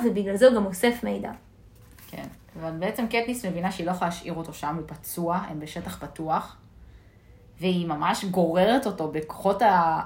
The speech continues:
Speaker 2: האחרונים שלה. היא, היא, היא עטפה את ה-, את הרגל, היא נורא מרוצה מזה שהיא עוטפת את הרגל שלו, ואז היא כזה, "טוב, לפחות זה תחבושת נקייה, זה סגור, אני לא רואה את זה, בסדר, בוא נראה", כאילו, אני... היא... היא, ואז היא, "טוב, צריך לחפש מחסה עכשיו", היא מאוד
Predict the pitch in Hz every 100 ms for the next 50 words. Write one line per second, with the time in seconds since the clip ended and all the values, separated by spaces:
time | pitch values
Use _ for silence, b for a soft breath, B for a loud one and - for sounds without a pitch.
0 | - 160 160 - 156 165 170 220 226 180
1 | 160 160 - - 190 190 180 - 202 -
2 | 208 220 220 - 233 240 180 - 175 170
3 | 175 185 165 165 240 214 180 196 185 -
4 | 147 147 143 - 151 143 151 160 160 151
5 | 151 160 180 185 180 262 240 - 226 247
6 | - 196 196 202 180 233 254 262 254 B
7 | B B 185 208 208 302 294 269 214 208
8 | 240 220 220 247 254 226 277 269 277 B
9 | B - 320 262 208 196 190 262 240 196
10 | 175 180 196 190 190 190 202 190 196 175
11 | 151 - - B B B B B - 202
12 | 214 220 226 277 262 247 - - 247 240
13 | 233 233 247 226 190 175 175 196 277